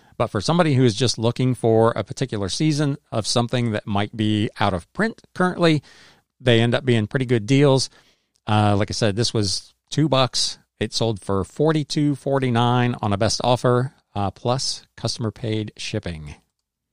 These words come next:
Uh, another piece of electronics. This is one that I've had for a while. It was in my forty percent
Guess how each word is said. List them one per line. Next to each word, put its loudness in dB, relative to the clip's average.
Uh, 4
another 0
piece -2
of 2
electronics. 2
This 0
is 0
one 2
that 2
I've 4
had 2
for 0
a 4
while. 6
It 2
was 0
in -2
my 2
forty -6
percent -2